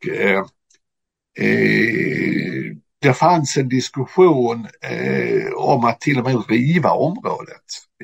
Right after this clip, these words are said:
I alla fall, eh, delar av området. Och, eh, från politiskt håll så var man ju väldigt osäker på vad man skulle göra. Och, eh, det var, det var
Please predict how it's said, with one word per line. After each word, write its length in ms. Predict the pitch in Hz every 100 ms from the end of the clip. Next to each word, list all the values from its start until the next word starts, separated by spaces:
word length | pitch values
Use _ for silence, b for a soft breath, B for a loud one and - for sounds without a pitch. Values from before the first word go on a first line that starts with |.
| -
I 140 | 73
alla 220 | 123 143 139
fall, 400 | 147 147 131 - _ _ _ _ _ _ -
eh, 580 | 113 123 127 123 123 127
delar 560 | 120 123 131 160 127 95
av 300 | 123 160 110
området. 760 | 110 131 - - - 107 -
Och, 280 | - 110 - _ - - -
eh, 460 | 113 113 113 113 110 110 - _ _ _ _ - - -
från 280 | - 135 131
politiskt 580 | - 139 151 - 135 131
håll 320 | 165 160 127
så 220 | - 123
var 220 | 113 123 117
man 180 | 113
ju 120 | 113 110
väldigt 280 | 131 -
osäker 600 | 127 127 - 117 90 -
på 280 | 80 - 98
vad 220 | 95 107
man 100 | 101
skulle 320 | - - 95 95
göra. 560 | 98 107 127 107 71
Och, 460 | - 107 - - 113
eh, 240 | 104 110 - b _ _ _ _ _ 104 -
det 120 | 123
var, 260 | 123 127 - -
det 120 | 127
var 180 | 127